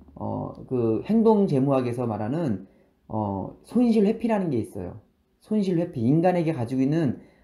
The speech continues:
어, 본질적인 성향이에요. 그게 뭐냐면은 누구나 욕먹기 싫고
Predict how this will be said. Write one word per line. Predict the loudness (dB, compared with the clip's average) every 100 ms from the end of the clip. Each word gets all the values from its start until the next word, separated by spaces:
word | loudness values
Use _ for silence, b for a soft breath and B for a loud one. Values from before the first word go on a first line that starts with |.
| B
어, | -8 -6 -6 0
본질적인 | 4 4 4 4 2 0
성향이에요. | -2 0 0 -2 -2
그게 | -4 -2
뭐냐면은 | 0 0 -2 -2 0 -2 -4 B B B
누구나 | 0 4 4
욕먹기 | 4 4 2 0
싫고 | -4 -8 -4 -2 -2 -6